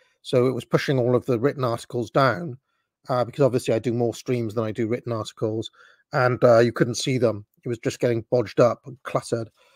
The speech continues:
So it took me about four hours, but I, I rearranged everything. I used a kind of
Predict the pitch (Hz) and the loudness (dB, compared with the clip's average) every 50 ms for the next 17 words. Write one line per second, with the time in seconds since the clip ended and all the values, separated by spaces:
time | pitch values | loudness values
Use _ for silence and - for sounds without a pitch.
0 | _ _ _ _ - - 143 127 123 123 127 - - - - - 135 127 123 117 | _ _ _ _ 0 6 8 8 8 8 6 2 -2 -6 -8 -6 -4 -4 -4 0
1 | - 135 120 113 117 117 - - - - - - 143 113 120 120 120 113 107 107 | 4 6 6 6 4 2 -2 -10 -20 -14 -4 -2 0 2 2 2 2 2 2 0
2 | 107 113 113 - - 127 117 110 107 107 127 - 139 123 113 110 123 120 120 113 | -2 -2 -4 -6 -4 -4 -2 -2 -2 -4 -6 -4 -2 -2 0 2 2 2 4 4
3 | 120 113 110 113 107 - 143 127 110 117 - - 117 107 107 107 107 - _ _ | 4 2 2 -2 -2 -2 -2 0 0 -2 -2 0 0 0 0 -2 -8 -12 _ _
4 | _ _ _ _ _ _ - - 123 120 120 120 113 127 - - 135 117 107 107 | _ _ _ _ _ _ -4 -2 0 2 2 2 2 0 2 2 4 4 4 2
5 | 113 117 | 0 -2